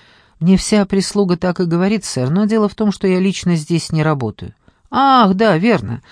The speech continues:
спохватился Скинс. «Но ты в этих шмотках разгуливаешь здесь вовсю, да еще, смотрю, и на побегушках у этого инспектора. Тут что же, у всех полицейских личная горничная?» «Что-то вроде этого, сэр», —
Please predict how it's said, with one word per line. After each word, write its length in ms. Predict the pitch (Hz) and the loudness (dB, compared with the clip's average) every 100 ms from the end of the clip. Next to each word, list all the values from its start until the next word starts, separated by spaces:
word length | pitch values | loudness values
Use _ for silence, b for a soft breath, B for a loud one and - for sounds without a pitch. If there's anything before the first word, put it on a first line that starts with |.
| B B | B B
спохватился 800 | - 190 - 180 175 196 - 175 | -4 -4 0 2 2 0 0 -4
Скинс. 500 | - 139 101 - - B B B B B B | -4 -6 -6 -8 -16 B B B B B B
«Но 180 | 208 226 | 2 4
ты 200 | 330 302 | 4 4
в 20 | |
этих 280 | 262 254 - | 4 2 2
шмотках 600 | 233 240 247 - 240 233 | 4 4 4 0 0 2
разгуливаешь 720 | 214 180 190 233 220 214 175 | 4 4 4 4 6 6 4
здесь 360 | 156 185 - | 4 2 2
вовсю, 380 | 180 170 - 151 | 2 0 0 0
да 80 | 160 | 2
еще, 200 | 180 320 | 2 2
смотрю, 400 | - 226 208 240 | 0 2 2 2
и 100 | 226 | 2
на 140 | 190 180 | 4 2
побегушках 840 | 214 180 185 180 247 - 214 - | 2 4 2 2 0 2 -2 2
у 40 | 208 | 2
этого 300 | 202 202 214 | 4 4 2
инспектора. 680 | - - 120 - 101 98 - b b b b b | 2 0 -2 -2 -8 -8 -12 b b b b b
Тут 180 | 185 170 | -2 -2
что 240 | - 196 | 0 2
же, 140 | 160 170 | 4 2
у 40 | |
всех 360 | 165 277 320 - | 2 0 -2 2
полицейских 800 | 202 185 - 175 135 - 147 175 | 4 4 2 0 0 -2 -2 2
личная 480 | 185 131 - 156 151 | 2 2 0 2 2
горничная?» 800 | 185 156 113 117 - 107 104 - _ _ _ _ _ _ _ - | 2 2 0 -4 -4 -6 -8 -12 _ _ _ _ _ _ _ -10
«Что-то 360 | 370 - 403 339 | -6 0 2 2
вроде 320 | 330 277 339 | 2 2 2
этого, 220 | 233 123 | 0 -4
сэр», — 340 | - 120 107 | -4 -6 -8